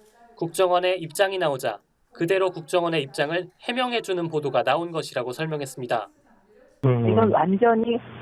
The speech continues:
Speaker 3: 정권 눈치 보기, 국정원 눈치 보기 치고요.
Speaker 2: 네.
Speaker 3: 어, 지상파 방송이 무료 보편 서비스로서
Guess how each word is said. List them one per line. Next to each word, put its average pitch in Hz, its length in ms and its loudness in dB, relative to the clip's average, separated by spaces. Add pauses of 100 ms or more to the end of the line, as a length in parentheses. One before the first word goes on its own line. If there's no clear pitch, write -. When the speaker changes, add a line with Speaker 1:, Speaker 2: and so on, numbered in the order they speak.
Speaker 3:
정권 202 500 6
눈치 160 360 2
보기, 175 480 4 (200)
국정원 185 580 6
눈치 156 400 -2
보기 143 440 0 (1400)
치고요. 170 480 4 (260)
Speaker 2:
네. 104 340 2
Speaker 3:
어, - 180 -2
지상파 226 440 4
방송이 175 420 2
무료 175 280 4
보편 196 440 2
서비스로서 175 1040 2